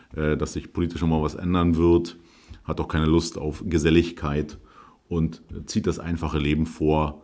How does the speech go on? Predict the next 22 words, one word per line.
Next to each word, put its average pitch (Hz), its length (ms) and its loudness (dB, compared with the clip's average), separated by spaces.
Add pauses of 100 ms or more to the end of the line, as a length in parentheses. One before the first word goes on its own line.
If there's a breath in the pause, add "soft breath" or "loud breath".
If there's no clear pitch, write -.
(120)
zieht 87 220 -6
auf 82 120 -2
eine 80 180 -2
Insel 85 320 2
im 73 160 2
See. 67 400 -6 (460 soft breath)
Also 76 160 -2
das 95 240 2
ist, 101 260 0
äh, 90 220 2
Kontemplation, 101 960 4
Rückzug, 110 840 2 (400 loud breath)
im 92 160 -2
Grunde 95 440 6
etwas, 98 760 0
was 87 400 -4
der 85 380 4
Nationalsozialismus 85 880 0
gar 76 180 2
nicht 101 180 -2
gebrauchen 85 440 -2
konnte, 87 480 0